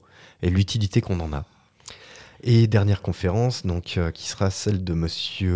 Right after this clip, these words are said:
euh, Michel Lagrange, donc, euh, qui est maître restaurateur saulier, qui va nous parler de son métier, justement,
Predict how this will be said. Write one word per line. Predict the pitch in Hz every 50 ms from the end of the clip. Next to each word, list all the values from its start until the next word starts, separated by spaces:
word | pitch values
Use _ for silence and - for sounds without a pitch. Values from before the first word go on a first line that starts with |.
| 87
euh, | 85 82 78 76 73 73 76 78 73 69 69 69 60 62 64 60 64 73
Michel | 92 113 - - 175 175 139
Lagrange, | 104 90 90 90 113 143 151 120 90 92 85 78 - - - - - - - - - - - -
donc, | 101 98 95 - - -
euh, | 98 80
qui | - - 87
est |
maître | 87 101 123 131 - - 120
restaurateur | 104 110 104 - - - 98 90 90 - - - 87 -
saulier, | - - 92 92 123 165 165
qui | - - 107
va | 107
nous | 110 104
parler | 98 110 117 143 160
de | -
son | - 147 139
métier, | 139 135 127 - - 113 120
justement, | 127 117 107 - - 90 82 90 110